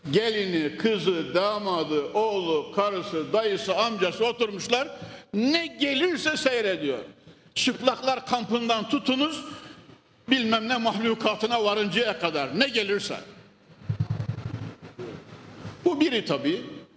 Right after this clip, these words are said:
Evet muhterem Müslümanlar. Ya. Biri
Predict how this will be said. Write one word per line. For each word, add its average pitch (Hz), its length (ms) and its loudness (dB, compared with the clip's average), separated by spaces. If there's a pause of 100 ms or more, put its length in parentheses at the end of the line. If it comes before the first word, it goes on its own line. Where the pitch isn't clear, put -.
(120)
Evet 143 260 2 (220)
muhterem 123 340 0
Müslümanlar. 113 480 -2 (2250)
Ya. 113 300 0 (4000)
Biri 156 560 2